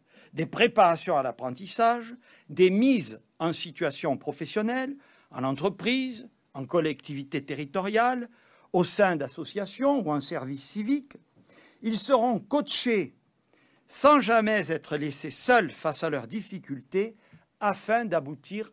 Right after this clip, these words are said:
à un projet professionnel. Ces quinze à vingt heures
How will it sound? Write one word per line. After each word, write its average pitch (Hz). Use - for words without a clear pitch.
à 123
un 127
projet 170
professionnel. -
Ces -
quinze 247
à 180
vingt 170
heures 123